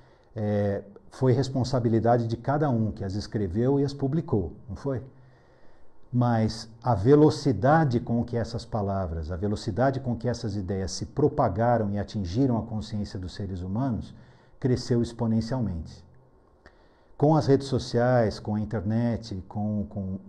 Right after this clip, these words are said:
conhecimento, é, digital, né? Desde dois mil e quatro, por exemplo, com, acho que é dois mil e quatro, se eu não me engano, com o evento do Big Data, né? É, a humanidade produziu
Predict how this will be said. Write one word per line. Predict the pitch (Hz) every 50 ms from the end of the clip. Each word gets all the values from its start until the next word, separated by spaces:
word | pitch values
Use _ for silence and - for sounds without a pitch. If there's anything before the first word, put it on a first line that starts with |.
| - - -
conhecimento, | - 117 117 117 120 - - - 110 107 113 127 131 123 127 - 101 90 85 - - - - - - - - - -
é, | 104 104 104 101 101 98 95
digital, | 92 104 131 123 104 113 - - - 123 120 113 104 90
né? | 90 107 131 156 147 - - - - - - - - _ - 104
Desde | 127 131 110 117
dois | 110 120 113 107
mil | 113 113 107
e |
quatro, | 110 - 120 123 123 117 - 110
por | - - 107
exemplo, | 101 101 95 117 117 113 117 117
com, | - - 104 101 98 98 98 - - - - - - -
acho | 123 110 - -
que | 143
é | 120
dois | 127 120 104
mil | 120 120
e | 117
quatro, | 120 117 98 90 87 95
se | 87 - 113
eu | 101
não | 101
me | 104
engano, | 104 101 95 92 90 82 - - - - - - - - - - _ _ _ -
com | - 127 127 131
o | 127 123
evento | - 123 127 127 123 127
do | 110 110
Big | 101 95 117 113 -
Data, | 95 110 104 101 - - 90 85 82 - -
né? | - 110 123 135 - - - - - - - - - - - -
É, | 113 110 110 110 110 113 -
a | 107 113
humanidade | 117 120 123 127 120 107 92 123 123 127 135 120 117 139 143 143 - - - -
produziu | - 139 147 143 123 139 120 85 76 95 127 151 156 139 110 92 -